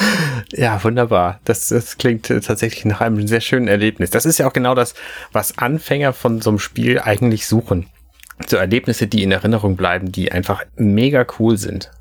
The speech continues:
Das ist, glaub ich, das, was man auch bei Monster Hunter finden kann und was auch die Faszination ausmacht. So. So viel zu Monster Hunter Rise.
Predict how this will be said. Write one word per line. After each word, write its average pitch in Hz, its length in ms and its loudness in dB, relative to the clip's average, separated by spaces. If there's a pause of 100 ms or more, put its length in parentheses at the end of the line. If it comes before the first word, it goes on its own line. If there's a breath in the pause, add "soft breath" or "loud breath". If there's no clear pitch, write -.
Das - 160 2
ist, 127 120 -2
glaub 117 160 2
ich, 110 80 -4
das, - 200 -2
was - 160 0
man 82 120 0
auch 98 80 -2
bei 104 120 0
Monster 101 300 0
Hunter 101 180 -2
finden 120 300 0
kann 98 180 0
und 98 280 -2
was - 180 -4
auch 113 160 0
die 104 140 -2
Faszination 110 800 0
ausmacht. - 640 -8 (840)
So. 85 260 0 (1040 loud breath)
So 135 140 2
viel 196 180 0
zu 175 120 0
Monster 143 340 0
Hunter 135 160 0
Rise. 107 440 0